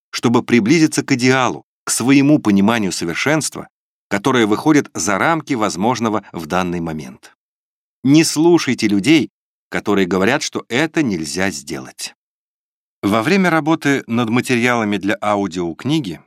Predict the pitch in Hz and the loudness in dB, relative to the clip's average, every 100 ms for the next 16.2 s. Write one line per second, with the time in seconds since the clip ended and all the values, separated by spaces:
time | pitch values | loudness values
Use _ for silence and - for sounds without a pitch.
0 | _ _ _ - 101 170 165 139 151 - | _ _ _ -8 0 0 0 0 -2 0
1 | 120 117 110 135 - 98 104 101 170 - | -4 -2 -2 -2 -2 -4 -4 2 0 2
2 | - 110 107 98 - 156 143 127 92 101 | -4 -2 -2 0 0 0 0 -2 0 0
3 | 101 156 151 131 - - 120 135 135 135 | 2 2 2 0 -4 -2 2 2 2 -2
4 | 135 131 143 143 156 135 78 - _ _ | 0 -2 -2 -2 0 -2 -2 -10 _ _
5 | 80 95 90 - 156 156 147 107 104 90 | -6 -4 -4 0 -2 0 -4 0 2 2
6 | 92 139 127 90 82 101 110 104 98 - | 2 0 0 -4 -4 -2 0 0 -2 -6
7 | - 101 104 87 85 65 - _ _ _ | -8 -2 0 -2 -4 -18 -20 _ _ _
8 | _ _ - 98 87 85 101 143 95 71 | _ _ -4 -2 -2 -2 0 -2 -2 -8
9 | _ _ _ _ - 117 190 214 202 151 | _ _ _ _ -2 2 4 2 0 -2
10 | 131 95 151 185 160 - 113 127 135 - | -2 0 0 0 -2 -2 -4 -4 -4 -4
11 | 117 98 101 202 196 73 - _ _ _ | -4 -2 -2 -2 -4 -12 -16 _ _ _
12 | _ 135 196 196 147 - 120 - 202 - | _ -4 2 4 4 0 -2 0 0 2
13 | 170 170 - 120 120 160 151 127 - - | 2 2 -2 -2 0 2 2 0 -2 0
14 | 156 151 - 107 - - - 151 143 110 | 2 2 -2 -6 -2 -2 2 2 2 -2
15 | 95 151 151 - 131 131 - 113 104 95 | 0 0 0 -2 -2 -2 -2 -2 0 0
16 | 143 | 0